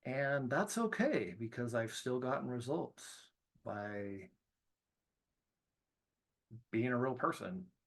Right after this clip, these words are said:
is the bottom line. <laughs> Um, I don't know, guys. You tell me. You tell me what your takeaways are from that.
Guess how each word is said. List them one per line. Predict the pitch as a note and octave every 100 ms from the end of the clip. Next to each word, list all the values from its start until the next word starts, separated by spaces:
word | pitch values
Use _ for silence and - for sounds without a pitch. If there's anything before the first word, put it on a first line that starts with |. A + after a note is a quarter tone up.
| -
is | G2+ G2 - - _ -
the | G#2
bottom | A#2 A2+
line. | A2 B2 A2 A#2 - E3+ D#3+ - _ _ _
<laughs> | - - B3+ - C#4 - C#4+ - D4 - - - - - - _ _ _ _ _ _ _ _ _
Um, | C#3 C3+ C3 B2+ A#2+ A2+ - _ _ -
I | G#3
don't | B3
know, | B3+
guys. | D#3+ F3+ F#3 - _ _ _ _ _ _ _ -
You | C3+ A#3+
tell | D4+ A#3 G#3+
me. | F#3 G3+ G#2+ F2 - _ _ _ _ -
You | F3
tell | - E3+
me | D3+ E3
what | C#3 C3+ C3
your | C3 A#2
takeaways | C3 A#2+ A#2 A2+ G2+
are | A2 G#2
from | - G#2
that. | G2 D#2+